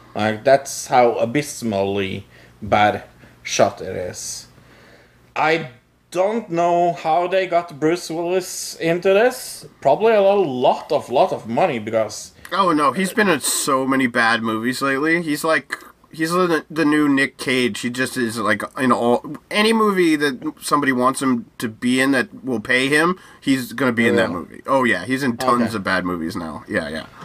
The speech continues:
Speaker 1: But, but I, I wonder if that was what they used money on, because it couldn't be c-, camera equipment, it couldn't be special effects, it couldn't be, uh, a good script, it couldn't be a good director, it couldn't be anything.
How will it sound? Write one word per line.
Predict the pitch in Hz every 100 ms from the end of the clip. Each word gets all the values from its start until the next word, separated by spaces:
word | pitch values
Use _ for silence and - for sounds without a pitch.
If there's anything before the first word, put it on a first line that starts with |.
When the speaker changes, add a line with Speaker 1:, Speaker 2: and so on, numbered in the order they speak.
| - -
Speaker 1:
But, | 139 139
but | 147
I, | 165 165 - 160
I |
wonder | 165 170 190 190
if | 175 -
that | 147 143 - - -
was | 127 131 - - 120 -
what | 117 127 131
they | 123
used | 120 113 -
money | 113 120 107
on, | 98 95
because | 98 104 110 107
it | 110
couldn't | - 220 233
be | 202 185
c-, | - - _ _
camera | 123 147 101 92 98
equipment, | 98 107 101 110 113 120
it | -
couldn't | 180 190 -
be | 160 151 143 143 131 - - -
special | - - 147 - 143
effects, | 110 131 135 - -
it | 127 123
couldn't | - 156 160 139
be, | 143 135 135 131 127 - - - -
uh, | - 127 131 131 -
a | - 127 127 123
good | 127 139
script, | - - 160 - - -
it | 131 127 -
couldn't | 147 156 147 143
be | 143 139 139 135
a | 127
good | 123 139 117
director, | 123 107 127 - - 101 110
it | 95 123 -
couldn't | 139 135 127
be | 127 113
anything. | 120 143 107 95